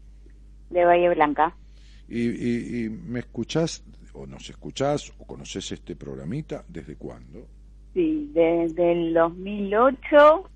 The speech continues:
Speaker 2: Ah, bueno.
Speaker 1: pero te he escuchado así años cortado.
Speaker 2: No, ¿y qué me vas a escuchar todos los días? Yo me, yo escuchar,
Speaker 1: <laughs>
Speaker 2: si me escucho todos los días me suicido, así que imagínate vos.
Speaker 1: No, y hablé con vos hace tres años más o menos, y hoy, y hoy agarré el Facebook y justo me apareciste.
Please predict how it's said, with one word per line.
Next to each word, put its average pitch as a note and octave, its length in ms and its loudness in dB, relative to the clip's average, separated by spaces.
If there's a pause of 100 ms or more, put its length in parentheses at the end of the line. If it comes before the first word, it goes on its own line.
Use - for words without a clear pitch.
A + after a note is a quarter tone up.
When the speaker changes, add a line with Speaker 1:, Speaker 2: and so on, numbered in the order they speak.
(100)
Speaker 2:
Ah, - 260 -14
bueno. - 240 -12
Speaker 1:
pero E3 260 10 (280)
te E3 140 8
he F3 60 10
escuchado F3 720 6
así D3+ 340 0
años C#3+ 600 -8 (260)
cortado. C#3+ 720 0
Speaker 2:
No, C#4 480 2
¿y E2+ 80 -8
qué A2+ 100 -2
me - 20 2
vas G#2 80 -2
a - 20 -4
escuchar D#2+ 260 -6
todos E2+ 160 -2
los G#2+ 80 -2
días? A#2 280 0 (400)
Yo F2 120 -2
me, A2+ 160 4
yo A2 100 4
escuchar, A2+ 640 6
Speaker 1:
<laughs> - 80 -2
Speaker 2:
si A#2 80 2
me A#2+ 60 6
escucho D#3 280 6
todos C#3 120 6
los D#3 80 6
días G3+ 100 6
me D3+ 100 -2
suicido, F#2 460 -6
así G2 120 -6
que A2 60 -10
imagínate G#2+ 440 -6
vos. G2 180 -6 (180)
Speaker 1:
No, F3+ 220 6
y E3 60 8
hablé F3 280 8
con G3 180 2
vos G3+ 180 0
hace F3+ 260 0
tres F#3 400 0
años F#3+ 340 4
más F3+ 220 -4
o E3+ 80 -8
menos, G#3 460 -4 (200)
y D3+ 340 -10
hoy, D#3 640 -4 (180)
y D#3 80 -12
hoy D#3+ 140 0
agarré D3+ 440 0
el D3 100 -8
Facebook E3 420 0
y F3 40 -2
justo D3 300 -12
me D3 140 -8
apareciste. C3+ 680 -14